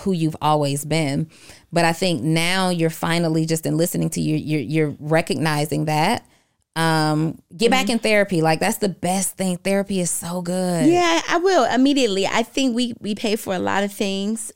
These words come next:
Speaker 2: um, but sometimes we negotiate that part of, like, mental health.
Speaker 1: Yeah.
Speaker 2: Um, and I, I just think that there are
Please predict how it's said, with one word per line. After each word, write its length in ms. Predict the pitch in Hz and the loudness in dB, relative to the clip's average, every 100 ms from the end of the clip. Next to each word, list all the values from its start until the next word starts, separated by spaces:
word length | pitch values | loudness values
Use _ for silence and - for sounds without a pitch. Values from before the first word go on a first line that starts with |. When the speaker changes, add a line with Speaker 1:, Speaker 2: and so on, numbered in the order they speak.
| - | -4
Speaker 2:
um, 380 | 196 165 170 | -2 -2 -2
but 220 | 190 175 - | 0 -2 -2
sometimes 480 | 196 196 190 180 | -6 -4 -4 -4
we 400 | 175 180 170 147 123 | -4 -4 -4 -6 -6
negotiate 640 | - 170 185 - 170 - | -4 -2 -2 -2 -4 -2
that 180 | 156 123 | -4 -4
part 280 | 165 139 | -6 -4
of, 280 | 131 131 - | -6 -10 -10
like, 220 | - 107 _ - | -8 -8 _ -6
mental 280 | 190 - | -6 -4
health. 260 | 185 147 - 165 | -4 -4 -8 -4
Speaker 1:
Yeah. 560 | 180 185 175 160 160 | 0 0 0 -2 -2
Speaker 2:
Um, 260 | 185 180 175 | 0 0 0
and 360 | - 262 320 294 | 2 2 4 2
I, 160 | 254 247 - - | 0 -2 -4 -4
I 80 | |
just 220 | 202 269 - | -2 -2 -2
think 320 | 254 254 - | 0 0 2
that 220 | 208 208 | 2 2
there 140 | 208 202 | 2 4
are 380 | 185 180 180 | 4 2 2